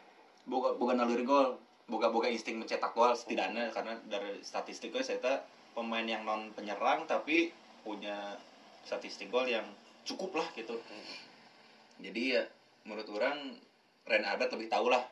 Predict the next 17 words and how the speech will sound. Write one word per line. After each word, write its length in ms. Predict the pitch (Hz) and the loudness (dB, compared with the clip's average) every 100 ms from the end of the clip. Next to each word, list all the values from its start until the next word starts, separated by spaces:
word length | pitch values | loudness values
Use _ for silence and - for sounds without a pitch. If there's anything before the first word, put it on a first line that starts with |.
| - | -6
daripada 560 | 104 104 101 101 101 | -6 -4 -2 -2 -2
kita 240 | - - 101 | -4 -2 -2
berdua 400 | 101 104 120 123 | 0 4 4 4
gitu 160 | 107 | -2
kenapa 320 | - 104 98 104 | 0 0 6 10
dia 80 | 113 | 12
disimpan 240 | 131 135 | 12 12
di 80 | 139 | 12
situ 240 | - 135 143 147 | 12 12 12 10
<laughs> 60 | |
gitu 160 | 139 - | 10 10
kan. 240 | 143 - - - - - - - - - - _ _ _ _ _ - | 10 6 2 -16 -20 -20 -20 -20 -20 -20 -20 _ _ _ _ _ -10
Ya 80 | |
gitu 240 | - 262 180 180 | -4 4 6 6
sih 160 | 180 | 6
gitu. 240 | 160 - - | 4 4 6
Bahkan 480 | - - 156 170 - | 4 6 6 8 6